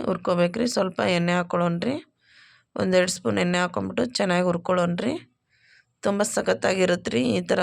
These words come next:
ಒಂದು ಸರಿ ಮಾಡಿ ನೋಡ್ರಿ, ಚೆನ್ನಾಗಿರುತ್ತೆ. ಚಪಾತಿ ರೊಟ್ಟಿಗೆ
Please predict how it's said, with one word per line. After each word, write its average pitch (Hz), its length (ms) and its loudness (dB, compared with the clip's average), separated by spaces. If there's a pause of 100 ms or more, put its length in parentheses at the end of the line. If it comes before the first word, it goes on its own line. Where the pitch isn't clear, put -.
ಒಂದು 180 160 -4
ಸರಿ 180 260 0
ಮಾಡಿ 175 240 0
ನೋಡ್ರಿ, 175 320 -2 (1300)
ಚೆನ್ನಾಗಿರುತ್ತೆ. 185 600 2 (2500)
ಚಪಾತಿ 190 420 0
ರೊಟ್ಟಿಗೆ 185 340 0